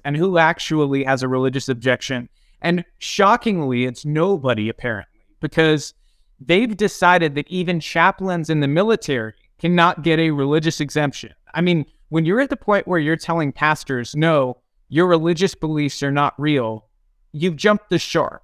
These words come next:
And it's very clear. And the problem, the real problem is the media is not communicating this to the public. And the other problem is when you look at the Democratic Party, over fifty percent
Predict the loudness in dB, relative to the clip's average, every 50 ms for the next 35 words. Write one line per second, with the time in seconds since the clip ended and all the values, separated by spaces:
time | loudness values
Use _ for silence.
0 | _ _ 0 2 2 2 0 0 0 2 2 2 0 -2 -4 -6 -2 0 0 2
1 | 0 0 -2 -4 -2 0 2 4 4 4 2 0 0 0 -2 0 0 0 0 0
2 | 2 2 0 0 2 0 -2 -2 -2 -2 -2 -4 -8 -14 _ _ _ _ _ _
3 | -4 -2 0 0 2 2 2 2 2 0 0 2 0 0 0 0 -4 -2 0 0
4 | 0 0 0 0 0 0 0 0 -2 -2 -4 -8 -12 -14 -14 -12 -6 -6 -4 0
5 | 2 2 2 2 0 _ _ _ _ _ _ _ -2 0 0 2 2 4 2 4
6 | 2 0 -2 0 2 2 2 2 2 0 0 2 2 0 0 -2 -2 -4 -4 -2
7 | -2 -2 -2 0 -2 -2 -4 -4 -8 -4 0 0 0 0 0 0 0 0 0 0
8 | -4 -2 0 2 2 4 2 2 0 -2 0 _ 0 0 0 0 0 0 0 0
9 | 2 0 -2 -2 0 -4 -4 -4 -4 -6 -6 -2 0 0 0 0 0